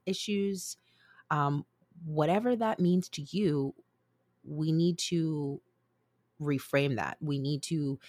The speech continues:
build your confidence because when you have confidence, you can achieve more in life. You can really face your fears. You can really, um, be the best version of yourself. So let's delve right into these confidence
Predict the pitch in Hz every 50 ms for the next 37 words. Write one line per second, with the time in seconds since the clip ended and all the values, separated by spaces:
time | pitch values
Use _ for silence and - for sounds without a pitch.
0 | - - _ - 156 139 127 131 - 147 156 156 147 143 143 135 139 135 - -
1 | 135 123 123 120 - - 135 123 123 - - 113 85 65 - - - - 143 -
2 | 147 131 135 131 135 131 127 131 131 131 165 190 214 202 - - 151 143 151 -
3 | 147 135 135 131 - 120 120 - 143 120 - - - 131 123 120 123 131 120 117
4 | 107 110 110 92 78 65 - - - - _ _ _ - - - - - - 151
5 | 143 135 - 156 147 139 139 131 127 - - - 143 143 139 - - 107 - -
6 | - 135 131 110 - - - - - 139 139 - 143 139 131 127 131 135 139 139
7 | 135 135 131 127 123 127 123 - _ _ _ _ _ _ _ - 139 135 135 123
8 | 107 - - - _ - 135 135 131 - 120 123 - - 131 123 117 120 117 117
9 | 110 110 104 104 - - - 50 - - - _ _ _ _ _ _ _ _ _
10 | _ - - - - 139 135 131 131 - - - 139 135 139 151 175 - - -
11 | - - - - - _ _ _ _ _ _ - 139 123 - 139 139 147 143 143
12 | 139 135 139 143 151 151 156 151 - - 147 135 131 131 135 139 139 131 131 -
13 | - - - _ _ _ _ _ _ _ - - - 135 127 131 - - 139 143
14 | 143 147 -